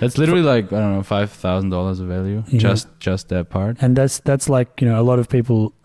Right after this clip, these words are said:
Speaker 2: have watched James for years or they've connected with his message. And it's like, this is a really cost-effective way for you to connect with him and ask him personal questions if you can't afford one of our live trainings. That's what I really like about this. Like, it's affordable for anyone.
Speaker 1: Mm.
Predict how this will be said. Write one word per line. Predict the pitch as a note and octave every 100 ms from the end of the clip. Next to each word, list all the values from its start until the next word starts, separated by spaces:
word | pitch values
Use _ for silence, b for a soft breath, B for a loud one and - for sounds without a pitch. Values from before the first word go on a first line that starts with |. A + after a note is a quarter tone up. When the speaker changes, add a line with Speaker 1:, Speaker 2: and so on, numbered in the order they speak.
| -
Speaker 2:
have | A2+
watched | G2+ A2 A2+ - -
James | A#2+ A2 G#2+ -
for | -
years | A2 G#2+ G#2+ G#2
or | G2
they've | G2 -
connected | - G#2+ -
with | A2
his | G2+ G2+
message. | G2+ G#2 G#2 G2 - -
And |
it's | G2+
like, | A#2 G2+
this | A2+ C3
is | A2
a | G#2
really | G#2 A2+ A2 G#2 G2+ -
cost-effective | A2+ G#2 A2 A2 G#2 G#2+
way | G#2 G2+
for | G2 A2
you | G2+
to | G2 G2 _
connect | - A2 G#2
with | A2 -
him | G2+ G2
and | F#2+
ask | G2 -
him | G#2
personal | G2 G2+ G#2+
questions | G2+ G#2 G2+ - G2+ - B B B -
if | A#2
you | A#2
can't | - A2+
afford | G#2+ A2 G#2
one | G2+
of | G#2
our | G2+
live | G2 G2
trainings. | - G2+ G2 G2
That's | B2+
what | E3
I |
really | D3+ C3+
like | A2+ A2+
about | A#2 G2+
this. | G2 -
Like, | G#2+
it's | A2 A2
affordable | - A#2 A2+ G2+
for | A2
anyone. | G2+ G2 F#2+
Speaker 1:
Mm. | F#2 F2